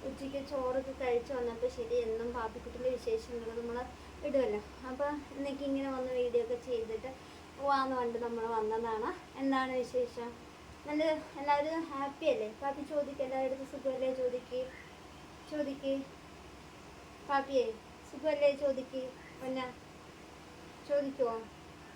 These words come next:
പാപ്പി സുഖമായിട്ടിരിക്കുന്നുണ്ട്, പാപ്പിക്ക് ഹാപ്പി തന്നെയാണ്, കുഴപ്പമൊന്നുമില്ല. ഓരോരോ, ആ, വ്യത്യാസങ്ങളൊക്കെ കാണട്ടെ എന്ന് ദൈവത്തോട് പ്രാർത്ഥിക്കുന്നു.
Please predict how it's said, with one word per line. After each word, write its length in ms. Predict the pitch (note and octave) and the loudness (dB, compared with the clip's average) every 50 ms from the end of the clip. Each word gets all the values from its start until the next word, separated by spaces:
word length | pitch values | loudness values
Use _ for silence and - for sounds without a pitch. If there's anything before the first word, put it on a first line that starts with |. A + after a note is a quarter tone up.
| - - - - - - - - - | -16 -16 -16 -16 -16 -16 -12 -4 2
പാപ്പി 360 | E4+ E4+ F4 F4 F#4+ G#4 G#4 G#4 - | 4 4 4 6 8 8 6 6 6
സുഖമായിട്ടിരിക്കുന്നുണ്ട്, 1040 | F4 B3+ C4 D4 C#4+ C#4 C4+ C#4 C4+ A#3+ A#3 A3 - A#3 A3 A3+ A#3 B3+ D4 A4 - - - - | 0 2 6 6 6 6 6 2 -2 -4 -6 -4 -2 -2 0 0 2 2 2 2 2 0 -6 -2
പാപ്പിക്ക് 420 | D4 B3+ B3 B3 B3 A3+ - C#4+ D4+ | 0 0 0 0 -4 -4 -2 -2 -2
ഹാപ്പി 400 | C#4+ C#4 A3+ A3 A3 G#3 - B3+ | 0 0 0 0 0 0 2 2
തന്നെയാണ്, 400 | B3 A#3+ A3+ G#3+ A3 G#3+ A3 A3+ | 2 2 2 0 -2 -2 -2 -2
കുഴപ്പമൊന്നുമില്ല. 720 | A#3 A#3+ A3 G#3 - G#3+ A3 A3 A3+ G#3+ G#3 A3+ B3 C4+ - - - - - - - - | -2 -2 -2 -2 0 0 0 2 2 0 0 -2 -4 -6 -6 -10 -14 -16 -16 -14 -8 -2
ഓരോരോ, 500 | - A3+ A#3 A#3 A#3+ A#3+ B3 B3+ B3+ C4+ C#4+ D4 D4 - - - - - - - - - - | 2 4 6 8 10 10 8 8 8 8 6 6 2 -4 -12 -16 -16 -16 -16 -16 -14 -8 -4
ആ, 100 | A#4+ A#3+ | -2 2
വ്യത്യാസങ്ങളൊക്കെ 1000 | B3 B4 - - - - B3 A#3+ A#3+ - B3+ A#3 A#3 A#3 A3+ A3+ A#3+ B3 B3 A#3+ - - - - - - | 4 4 4 4 6 6 6 6 4 2 -2 -2 -2 -2 -4 -4 -4 -4 -4 -6 -8 -10 -14 -12 -6 -2
കാണട്ടെ 380 | B3+ A#3+ A3+ A3 A3 A3 - | 0 0 0 0 0 0 -2
എന്ന് 340 | A3+ A3+ A#3 A#3 A#3 A#3+ A#3+ | 0 0 2 2 2 2 4
ദൈവത്തോട് 440 | A3+ A3 G#3+ G#3+ G#3+ - A3+ A3 G#3+ | 4 4 4 4 2 0 0 0 0
പ്രാർത്ഥിക്കുന്നു. 640 | G#3+ - A#3+ A3 G#3 G3+ - - G#3+ G3 A3 A#3 | 0 0 2 2 2 0 -2 -4 -6 -6 -6 -8